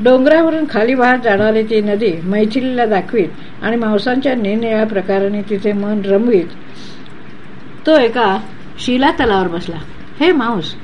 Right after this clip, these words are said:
अग्नीत आहुती देण्याचे, हे चविष्ट, हे अग्नीत भाजलेले," असे सांगत राम सीतेसह तेथे बसला होता. असा तो तेथे बसलेला असताना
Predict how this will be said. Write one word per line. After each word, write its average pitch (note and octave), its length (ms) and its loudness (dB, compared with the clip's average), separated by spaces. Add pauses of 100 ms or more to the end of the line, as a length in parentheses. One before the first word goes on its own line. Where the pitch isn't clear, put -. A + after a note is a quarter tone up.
(260)
अग्नीत B3 400 2
आहुती A3 360 0
देण्याचे, G#3 540 0 (320)
हे C#4+ 120 4
चविष्ट, A#3+ 460 0
हे F3+ 260 0
अग्नीत A3 380 2
भाजलेले," F#3 520 0 (300)
असे G#3 220 -2
सांगत A3+ 480 -2
राम G#3 240 2
सीतेसह F#3 600 -2
तेथे F3+ 220 -4
बसला E3 300 -4
होता. C3+ 220 -6 (680)
असा D4 180 2
तो D#4+ 240 2
तेथे B3+ 240 0
बसलेला G#3 420 0
असताना G#3 340 -4